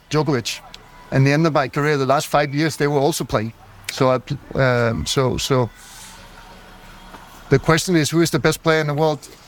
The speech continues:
of all time? Is that, uh, is that Djoko, Nadal, or, or,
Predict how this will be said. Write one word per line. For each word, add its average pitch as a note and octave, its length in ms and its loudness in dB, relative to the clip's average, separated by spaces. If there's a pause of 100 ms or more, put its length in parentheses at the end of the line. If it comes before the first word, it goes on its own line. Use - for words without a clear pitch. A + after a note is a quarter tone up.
of A#2+ 140 2
all D3 140 2
time? D#3 280 0 (680)
Is - 120 -10
that, D3 340 0
uh, B2+ 500 0 (720)
is B2 140 2
that C3+ 200 2
Djoko, E3 360 2 (500)
Nadal, D3 440 2
or, - 20 0
or, B2+ 500 0